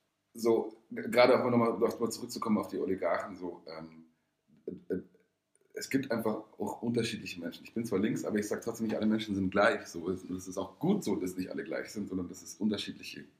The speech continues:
gibt. Das ist, glaub ich, wichtig für ein, äh, funktionierendes System auch, dass es verschiedene Interessen, verschiedene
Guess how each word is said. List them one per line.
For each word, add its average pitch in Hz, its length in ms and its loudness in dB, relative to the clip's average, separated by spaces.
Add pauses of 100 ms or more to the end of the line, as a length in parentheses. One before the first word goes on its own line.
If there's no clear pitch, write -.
(140)
gibt. - 260 -10 (340)
Das 92 100 -10
ist, - 20 -16
glaub 104 140 4
ich, - 120 0 (120)
wichtig 101 540 -2
für 101 180 -4
ein, - 260 -4
äh, 76 320 -4
funktionierendes 104 440 0
System - 340 -6
auch, - 160 -10
dass - 140 -20
es - 100 -18
verschiedene 92 560 -6 (320)
Interessen, 101 560 -2
verschiedene 92 600 -2